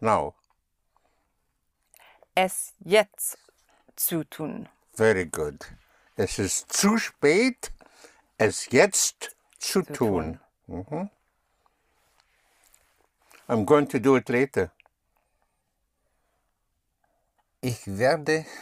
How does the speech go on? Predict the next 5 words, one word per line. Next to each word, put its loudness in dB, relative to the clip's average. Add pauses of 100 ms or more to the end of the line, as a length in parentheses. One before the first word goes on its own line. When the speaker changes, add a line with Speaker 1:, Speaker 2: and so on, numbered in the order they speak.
(100)
Speaker 1:
Mm-hmm. -4 (3250)
Speaker 3:
es -6 (340)
Speaker 1:
Mm-hmm. -10 (1400)
Speaker 3:
später -8 (2750)
tun. -10